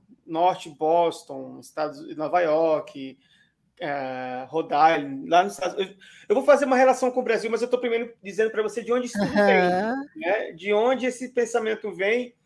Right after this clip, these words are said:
Speaker 1: ah, pra gente poder entender o que aconteceu no Brasil. A gente precisa entender o que aconteceu lá primeiro.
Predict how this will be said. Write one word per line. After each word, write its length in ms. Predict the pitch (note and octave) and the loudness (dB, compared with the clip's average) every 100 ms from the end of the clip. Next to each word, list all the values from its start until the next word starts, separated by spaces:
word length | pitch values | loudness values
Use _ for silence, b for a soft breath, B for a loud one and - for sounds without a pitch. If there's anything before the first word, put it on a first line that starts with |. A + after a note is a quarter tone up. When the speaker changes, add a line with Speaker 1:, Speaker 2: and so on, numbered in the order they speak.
| _ _ _ _ _ _ - | _ _ _ _ _ _ 0
Speaker 1:
ah, 420 | F3+ F3+ F3 E3+ | 2 4 2 -2
pra 120 | - F3 | -2 -2
gente 180 | A#3 | -4
poder 200 | - A3+ | -4 -2
entender 480 | B3 A#3+ B3+ G#3+ A3+ | -2 0 -2 6 6
o 100 | A#3 | 6
que 80 | B3+ | 4
aconteceu 640 | B3+ C#4+ C#4 C#4 - C4+ | 2 2 0 -4 2 2
no 100 | C4+ | 2
Brasil. 360 | C4 C#4 A3 B3+ | 4 4 4 -2
A 40 | |
gente 120 | B3 - | -6 -10
precisa 220 | - C4+ | -16 -8
entender 260 | C4 A#3+ | -2 2
o 40 | A#3+ | 2
que 60 | |
aconteceu 420 | A#3+ B3 B3 - B3+ | 2 0 -2 2 4
lá 140 | B3 | 4
primeiro. 640 | C4 D#4 C#4 A3+ F#3 C#3 | 0 0 4 4 4 -2